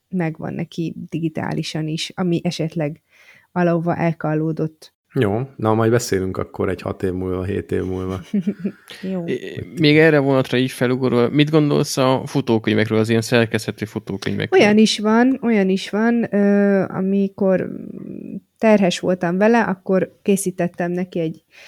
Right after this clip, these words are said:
Speaker 1: Bori első könyve című kiskönyvet, és akkor ott szépen dokumentálva van a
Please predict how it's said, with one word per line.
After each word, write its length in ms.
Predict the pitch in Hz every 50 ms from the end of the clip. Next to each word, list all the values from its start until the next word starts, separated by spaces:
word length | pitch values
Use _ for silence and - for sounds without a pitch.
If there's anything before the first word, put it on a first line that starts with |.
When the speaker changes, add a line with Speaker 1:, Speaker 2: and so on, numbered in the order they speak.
| - - _
Speaker 1:
Bori 340 | - 190 226 214 196 180 -
első 400 | 180 185 185 185 - - 170 165
könyve 380 | 160 - 190 180 175 160 160
című 400 | 160 - - 196 185 175 165 170
kiskönyvet, 680 | 170 - - 254 - - - 302 294 285 294 277 269 277
és 160 | - - -
akkor 260 | 214 214 - - 208
ott 180 | 202 202 202 _
szépen 460 | - - - 220 196 196 - 165 170
dokumentálva 800 | 175 180 180 - - 175 170 170 175 180 185 170 170 170 170 170
van 180 | 175 180 180 175
a 180 | 165 165 175